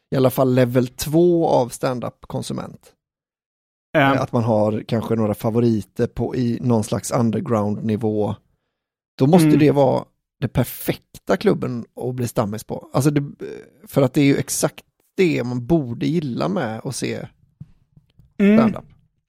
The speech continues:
Speaker 2: Jo, så är det ju. För vi, vi gör ju en klubb där vi gör det inte för att tjäna pengar.
Speaker 1: Nej.
Speaker 2: För då skulle vi ta ett större ställe. Så vi tar ett litet ställe där, liksom,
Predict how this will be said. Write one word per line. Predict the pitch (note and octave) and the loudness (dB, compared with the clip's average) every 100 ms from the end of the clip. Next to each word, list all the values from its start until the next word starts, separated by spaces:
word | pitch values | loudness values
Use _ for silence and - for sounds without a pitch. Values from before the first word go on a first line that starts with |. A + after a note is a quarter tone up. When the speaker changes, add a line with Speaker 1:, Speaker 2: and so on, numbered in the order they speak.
| - - _ _ E3 | -20 -20 _ _ 2
Speaker 2:
Jo, | F#3 | 4
så | G3 | 6
är | G3 D#3 | 6 6
det | |
ju. | B2 | 2
För | A#2+ D3 | 0 2
vi, | E3+ D3+ D3 | 4 4 4
vi | D3 D#3+ | 2 2
gör | E3+ D3+ C#3 | 4 6 6
ju | C#3+ C#3+ - - - | 4 2 -2 -8 -6
en | D#3+ C#3+ | -4 0
klubb | E3 D3+ B2 | 2 2 4
där | C3+ B2+ - _ _ _ _ _ _ _ - | 4 4 2 _ _ _ _ _ _ _ -2
vi | C#3+ | 4
gör | D3 | 6
det | D3+ | 6
inte | C#3+ | 4
för | C3+ | 0
att | B2 | 0
tjäna | C#3 C3+ | 2 2
pengar. | E3+ A2+ G2+ G#2 - - | 0 0 -2 -4 -4 0
Speaker 1:
Nej. | C3+ B2+ B2 _ | 4 4 2 _
Speaker 2:
För | B2 | 2
då | B2 A#2 | 2 2
skulle | - A#2+ | 2 0
vi | A#2+ A#2+ | 0 -2
ta | - B2 | 0 0
ett | A2+ | 0
större | - C#3 A#2 A2 | -2 0 0 0
ställe. | A2+ D#3 C#3 A2+ A2+ | -2 2 2 0 -6
Så | - | -6
vi | B2+ | -4
tar | - C3+ | 2 2
ett | A#2+ D3 | 2 0
litet | D#3 D#3+ - C3+ - - | 0 0 -2 -6 -6 -12
ställe | - D#3 D3+ C3 | -4 2 2 4
där, | B2 B2 | 2 2
liksom, | B2 - A2+ | -2 -2 -4